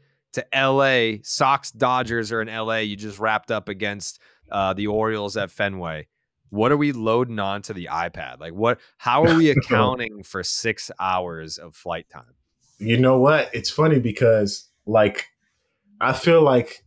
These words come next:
Speaker 2: I'm not locked into the music scene like I, as I once was. Like,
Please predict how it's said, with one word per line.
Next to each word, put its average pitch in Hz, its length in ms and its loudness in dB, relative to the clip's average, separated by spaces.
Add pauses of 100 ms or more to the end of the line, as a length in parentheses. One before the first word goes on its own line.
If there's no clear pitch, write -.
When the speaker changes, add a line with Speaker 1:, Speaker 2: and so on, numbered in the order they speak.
Speaker 2:
I'm 123 220 4
not 135 220 2 (100)
locked 123 340 2
into 143 380 4
the 113 80 0
music 139 360 2
scene 120 220 2
like 113 180 2
I, 113 140 2
as 117 140 0
I 120 80 4
once 117 360 2
was. 113 440 4
Like, 90 240 0